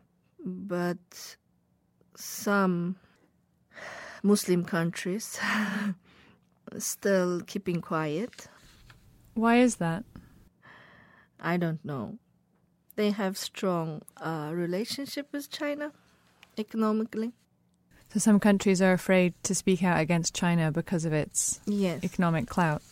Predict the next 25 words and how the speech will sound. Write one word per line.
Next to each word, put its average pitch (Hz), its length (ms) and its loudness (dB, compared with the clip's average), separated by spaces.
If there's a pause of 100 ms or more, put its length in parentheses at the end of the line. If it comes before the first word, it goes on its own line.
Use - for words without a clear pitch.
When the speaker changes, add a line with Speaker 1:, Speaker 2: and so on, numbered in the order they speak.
(520)
Speaker 1:
Mm-hmm. 180 400 -2 (680)
Speaker 2:
Do 240 120 6
you 226 40 10
think 233 180 10
the 208 80 6
reaction 196 540 4
from 175 640 4
the 190 80 0
global 175 300 4
community 175 480 2
has 175 160 2
been 170 140 2
enough? 165 460 0 (1160)
Speaker 1:
I 208 80 -2
think 196 380 -4
no. 170 320 -6 (880)
We 208 420 -4
still - 380 -2
struggling 254 800 4 (240)
to 190 540 0 (100)
give 220 460 4
the 175 300 0
right 202 540 4
view. 202 640 4 (1080)
Because 302 480 0